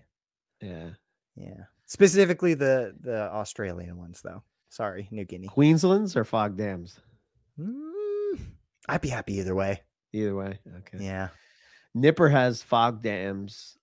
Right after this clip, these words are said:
Speaker 1: I th-,
Speaker 2: Mm.
Speaker 1: I think, I wanna say Nick has all three. I'm
Speaker 2: I
Speaker 1: sure
Speaker 2: think
Speaker 1: he
Speaker 2: that's
Speaker 1: does.
Speaker 2: right. Yeah, it sounds like him.
Speaker 1: Um,
Speaker 2: <laughs>
Speaker 1: yeah. Um, but, uh, oh, yeah.
Speaker 2: Oh,
Speaker 1: Look at
Speaker 2: nice.
Speaker 1: that.
Speaker 2: Look at all this.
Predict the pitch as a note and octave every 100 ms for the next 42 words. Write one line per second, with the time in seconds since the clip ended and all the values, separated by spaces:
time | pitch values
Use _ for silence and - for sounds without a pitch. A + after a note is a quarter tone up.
0 | G2+ F#2+ - A2 G3+ A2+ A2+ F2 D2+ -
1 | - - G2+ A2+ - A3 D#4 - D3 A3+
2 | - B2+ A#2+ B2+ - G#2+ F#2+ - - G2+
3 | F#2+ - - - - G#2+ C3 F#3 F3 D#3
4 | _ _ _ _ - - C3+ G#2+ - C#3
5 | E2+ B2 A2+ A#2 - _ A#2+ A2+ A#2 D3
6 | B2+ A#2 G#2+ A2+ G#2+ - G#2+ G2+ F#2 G2
7 | - _ - - G#3 - G3+ - _ -
8 | - F#2+ E2 - _ _ - - - F#3+
9 | - _ _ _ - - - A2 G#2 G2+
10 | A2 G#2+ - G#2 G2 F#2 - _ _ _
11 | _ _ _ _ _ _ _ G#2+ F#2+ E2
12 | G2+ - - C3+ A#2 B2 B2+ - A2 A2
13 | G#2 F#2+ A2+ A2+ -